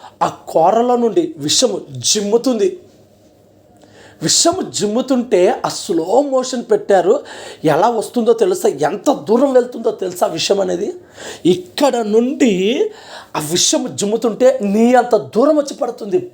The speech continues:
కేవలం పాము కక్కే విషమే అంత దూరం వచ్చి పడితే, దుర్మార్గుడు, దృష్టుడు, దురాత్మ వాడు కక్కే విషము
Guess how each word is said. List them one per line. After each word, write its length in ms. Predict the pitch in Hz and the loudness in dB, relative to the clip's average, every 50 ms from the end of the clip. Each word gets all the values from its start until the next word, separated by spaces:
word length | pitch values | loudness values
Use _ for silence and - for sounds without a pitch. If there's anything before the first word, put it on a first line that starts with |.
| _ _ _ _ _ _ _ | _ _ _ _ _ _ _
కేవలం 580 | - 160 165 170 185 190 202 202 208 208 208 208 - _ - | -8 -4 -2 0 0 0 0 0 0 -2 -4 -6 -14 _ 2
పాము 680 | 180 160 165 170 185 202 220 220 220 226 220 175 151 - - _ _ _ _ _ _ _ _ _ _ _ _ _ _ _ _ - | 4 4 6 6 6 4 4 2 2 -2 -2 -2 -2 -6 -12 _ _ _ _ _ _ _ _ _ _ _ _ _ _ _ _ -2
కక్కే 560 | - 202 202 202 - - - - - 220 202 | 2 2 2 2 0 -10 -16 -2 2 2 2
విషమే 760 | 185 143 131 151 175 - - - 262 247 285 294 269 - - - - - - _ _ _ _ | 2 0 -2 -4 -2 0 2 2 4 6 6 4 4 2 -4 -12 -18 -20 -20 _ _ _ _
అంత 200 | 156 160 156 - | -18 -16 -4 -4
దూరం 360 | 156 139 127 151 160 170 175 175 | -4 0 2 2 4 4 4 2
వచ్చి 200 | 160 156 - - | 0 -4 -4 -4
పడితే, 760 | - - 165 156 156 156 - 170 151 156 180 202 - - - - - - - - - - _ - | -2 0 0 0 -2 0 2 2 4 4 4 2 0 -2 -10 -16 -20 -20 -20 -20 -20 -20 _ -12
దుర్మార్గుడు, 1160 | 143 131 139 160 147 147 147 151 165 175 190 202 196 - - 165 190 190 190 175 156 147 147 - - - _ 143 | -6 0 2 4 4 4 4 4 4 4 4 2 0 -6 -4 -4 0 2 2 2 2 0 -6 -12 -18 -20 _ -6
దృష్టుడు, 920 | 127 151 160 190 202 - - - - 254 240 214 214 196 160 139 139 - - _ | -2 0 2 2 2 2 0 0 2 2 4 4 2 2 0 -4 -8 -14 -20 _
దురాత్మ 800 | 139 127 170 180 190 214 220 240 240 - - - 226 208 175 - - - - - - - _ _ | -10 -2 0 2 4 4 2 2 0 -4 -10 0 0 2 2 0 -4 -12 -20 -20 -20 -20 _ _
వాడు 340 | 147 160 165 165 170 165 151 - - - _ - | 0 4 4 4 4 2 -4 -8 -10 -20 _ -4
కక్కే 480 | 185 165 156 - - _ - 202 190 165 | -4 -4 -4 -6 -12 _ 0 2 2 2
విషము 600 | 139 135 185 - - - 330 320 302 247 - | 0 -2 -2 0 4 6 6 6 6 2 -6